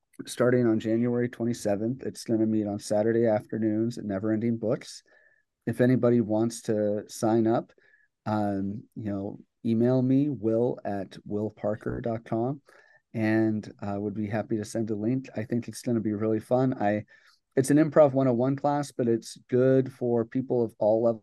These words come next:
levels of experience 'cause I kinda have my own way of teaching it, where I tie in elements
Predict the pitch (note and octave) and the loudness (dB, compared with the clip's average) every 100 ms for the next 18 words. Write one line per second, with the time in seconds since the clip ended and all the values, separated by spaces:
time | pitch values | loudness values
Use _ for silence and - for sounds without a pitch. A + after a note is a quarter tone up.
0 | _ _ _ _ B2 B2 A#2 - B2+ D#3 | _ _ _ _ -8 -6 -6 0 2 2
1 | F3 - A#2+ G#2+ G#2 A2+ A2+ A2 A2 A2+ | 0 -4 -4 -2 0 0 0 -2 -2 0
2 | A2+ A2+ G#2+ - A#2 - C#3 C#3+ - - | 0 0 -2 -4 -4 0 2 0 -4 -20
3 | - _ _ A2+ A2+ A2+ A2 - - _ | -20 _ _ 2 6 6 4 0 -12 _
4 | - A2 A2+ A2+ A2 A2 - _ - - | -4 0 2 0 0 -6 -20 _ -12 -4
5 | A2+ A#2 A#2 A#2 A2+ A2+ - _ _ _ | 0 2 4 2 2 -2 -8 _ _ _
6 | _ - A#2 A#2+ A#2+ A#2+ A#2 - - | _ -2 0 2 2 2 0 -6 -14